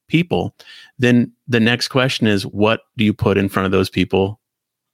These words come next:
a week after, you know, you've, you've acquired them? And that is how ClickFunnels works. And it's how people become, you know,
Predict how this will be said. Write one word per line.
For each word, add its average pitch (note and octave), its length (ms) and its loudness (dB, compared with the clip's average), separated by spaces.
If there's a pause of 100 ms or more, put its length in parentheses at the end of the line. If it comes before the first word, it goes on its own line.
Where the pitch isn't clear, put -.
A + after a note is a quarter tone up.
(600)
a G2 80 0
week G2+ 260 0
after, D3 500 0 (140)
you G#2 100 2
know, F#2 140 0
you've, G2 460 0
you've G2+ 160 0
acquired C3 360 0
them? F2 160 -6
And G#2+ 280 0
that G#2+ 200 0
is A#2 200 0
how F#2 480 -2
ClickFunnels F#2 560 -4
works. F#2 320 -4
And G#2+ 80 -4
it's - 100 -10
how F#2+ 140 -2
people F#2+ 300 -4
become, F#2+ 640 -4
you - 80 -2
know, F2+ 220 -4